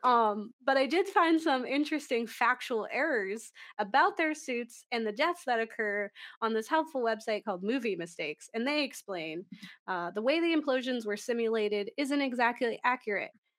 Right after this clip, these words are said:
At that depth, going from a pressurized suit immediately to unpressurized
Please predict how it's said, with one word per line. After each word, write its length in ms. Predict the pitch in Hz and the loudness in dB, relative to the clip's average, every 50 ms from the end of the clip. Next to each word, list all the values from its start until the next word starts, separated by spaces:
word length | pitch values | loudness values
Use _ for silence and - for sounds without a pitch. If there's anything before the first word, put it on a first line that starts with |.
| _ _ - | _ _ 0
At 160 | 240 226 214 - | 0 0 0 2
that 240 | 262 277 311 311 - | 2 2 2 2 2
depth, 300 | 233 208 180 180 - _ - 226 | 0 0 0 -2 -4 _ -10 -4
going 300 | 196 233 247 277 302 302 | 0 0 2 2 0 0
from 160 | 302 - 285 240 | 0 0 0 0
a 40 | 220 | -2
pressurized 680 | 226 - 214 226 247 - - 277 277 285 294 285 - | -2 -2 -2 -2 -2 -2 -2 0 0 0 -2 -4 -4
suit 180 | - 220 - - | -4 -4 -4 -4
immediately 540 | - 202 196 196 226 233 262 277 240 262 269 254 | -4 -4 -4 -4 -2 -2 -2 0 0 0 -2 -2
to 200 | - 214 185 - | -4 -4 -4 0
unpressurized 880 | - 226 262 277 269 285 269 262 - - 202 180 170 165 156 160 165 | 0 0 0 0 0 0 0 0 0 -2 0 0 2 0 0 -2 -6